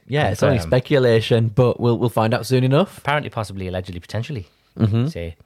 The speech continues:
Speaker 2: So let's get into, uh, the Keys of Marinus. Uh, I have to say before we go on, my favourite to date.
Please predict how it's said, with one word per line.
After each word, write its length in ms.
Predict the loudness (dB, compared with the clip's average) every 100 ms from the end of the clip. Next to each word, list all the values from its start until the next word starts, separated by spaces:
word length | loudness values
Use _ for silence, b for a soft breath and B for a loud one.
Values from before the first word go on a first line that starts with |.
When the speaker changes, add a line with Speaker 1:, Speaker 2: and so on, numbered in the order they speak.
| B B B B -8
Speaker 2:
So 280 | 2 4
let's 260 | 4 2 0
get 120 | 0
into, 520 | 0 0 -2 0 0 2
uh, 100 | 0
the 40 |
Keys 240 | 0 -2 0
of 60 | 2
Marinus. 640 | 2 2 2 0 0 -8
Uh, 140 | -4 -4
I 80 | -2
have 200 | -4 -4
to 80 | -6
say 180 | -6 -4
before 220 | -2 -4
we 80 | 0
go 100 | 2
on, 340 | 2 0 -4 _ _ _ -6
my 120 | -6
favourite 500 | -4 -2 -2 -2 -6
to 180 | -8 -4
date. 320 | -2 -2 -4